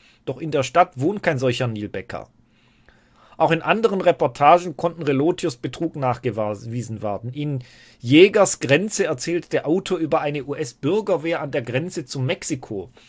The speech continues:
Im Mittelpunkt der Story ein angeblicher Veteran mit Kampfstiefeln und Helm, der Stärke und Stolz auf seine Handrücken tätowiert habe. Kampfname Jäger. Doch auf Fotos, der auf Fotos gezeigte Mann ist ein anderer. Er wird nicht Jäger genannt, trägt keine Tattoos auf dem Handrücken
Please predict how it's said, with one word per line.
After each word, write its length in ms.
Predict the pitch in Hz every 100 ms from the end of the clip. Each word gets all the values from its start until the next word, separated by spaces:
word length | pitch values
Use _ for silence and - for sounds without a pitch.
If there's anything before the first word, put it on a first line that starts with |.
| - - -
Im 120 | 135
Mittelpunkt 440 | 165 208 - 190 180
der 80 | 139
Story 380 | - 202 196
ein 160 | - 147
angeblicher 580 | 139 123 180 - - 151
Veteran 580 | 147 143 107 117 160 175
mit 200 | 151 -
Kampfstiefeln 720 | 147 180 - - 170 160 143
und 220 | 139 120
Helm, 320 | 147 175 170 - - - - -
der 160 | 143 135
Stärke 580 | 123 - 143 190 202 185
und 120 | 165
Stolz 440 | - - 170 170
auf 160 | - 131
seine 280 | 135 127 117
Handrücken 440 | 139 127 131 127
tätowiert 600 | 123 123 127 113 123 117
habe. 260 | 113 101 107
Kampfname 640 | - 160 196 165 151 147
Jäger. 720 | 131 104 131 165 123 85 62 _ _ _ _ _ _ _ _ _ _ _ _ _ _ _ _ - -
Doch 140 | 160
auf 160 | 160 127
Fotos, 440 | 185 226 196 185
der 180 | - 160
auf 120 | 147
Fotos 300 | 180 196 165
gezeigte 460 | 151 - 156 156 131
Mann 200 | 156 165
ist 180 | 185 -
ein 140 | 117
anderer. 360 | 139 160 139 127
Er 140 | 113
wird 160 | 156 147
nicht 220 | 123 127
Jäger 320 | 170 190 196
genannt, 340 | 185 180 180
trägt 220 | - 170 -
keine 260 | 147 143
Tattoos 460 | 127 127 156 156 -
auf 120 | 131
dem 200 | 135 117
Handrücken 480 | 160 - 170 -